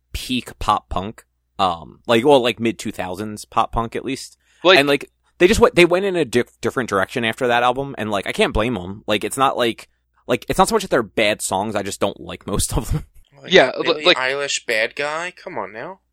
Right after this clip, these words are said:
Speaker 2: I don't
Speaker 1: I
Speaker 2: dislike those later Fall Out Boy songs. They're just not as good. <laughs>
Speaker 1: And so I don't know that I've ever heard a Billie Eilish song to know what any of them sound like.
Speaker 2: You've
Speaker 3: You've,
Speaker 2: probably
Speaker 3: you've
Speaker 2: heard
Speaker 3: probably
Speaker 2: Bad
Speaker 3: heard.
Speaker 2: Guy.
Speaker 3: Yeah,
Speaker 2: Well,
Speaker 3: most
Speaker 2: in
Speaker 3: likely.
Speaker 2: fact,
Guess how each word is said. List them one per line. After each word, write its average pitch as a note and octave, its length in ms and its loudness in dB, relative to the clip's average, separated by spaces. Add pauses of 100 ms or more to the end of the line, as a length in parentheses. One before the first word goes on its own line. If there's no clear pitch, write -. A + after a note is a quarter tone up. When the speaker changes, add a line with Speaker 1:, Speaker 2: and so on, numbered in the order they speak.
(220)
Speaker 2:
I F#3 120 8
don't F3 280 2
Speaker 1:
I C3+ 60 4
Speaker 2:
dislike B2+ 560 4
those G#2+ 360 0
later G2+ 240 0
Fall G2 260 2
Out G2 180 -2
Boy G#2 200 -4
songs. G2+ 800 -4
They're G#2+ 160 -2
just - 320 -6
not G2 320 2
as F#2 160 -8
good. - 360 -14 (360)
<laughs> - 260 -8
Speaker 1:
And B2 100 -4 (460)
so - 260 2
I B2 140 6
don't G3+ 260 0
know C3+ 200 2
that C3 120 2
I've A#2 140 0
ever G#2+ 260 -2
heard G2+ 200 -2
a G2 40 -8
Billie F2+ 280 -4
Eilish G2 380 -4
song C3 380 -4 (120)
to A#2+ 120 -6
know F#2+ 240 0
what F2+ 300 -4
any F2+ 180 -6
of E2+ 60 -12
them F2+ 120 -12
sound F2 280 -8
like. - 200 -16
Speaker 2:
You've D#3 300 -4
Speaker 3:
You've, E3 280 -4
Speaker 2:
probably A#2+ 640 8
Speaker 3:
you've D#3+ 80 8
Speaker 2:
heard C3+ 140 8
Speaker 3:
probably B2 180 -4 (120)
Speaker 2:
Bad G#2 40 -14
Speaker 3:
heard. G#2 160 -6
Speaker 2:
Guy. F2 200 -10 (220)
Speaker 3:
Yeah, G#2 360 -6 (240)
Speaker 2:
Well, F3+ 120 12
Speaker 3:
most - 120 8
Speaker 2:
in - 60 -2
Speaker 3:
likely. E3 80 0
Speaker 2:
fact, E3+ 360 10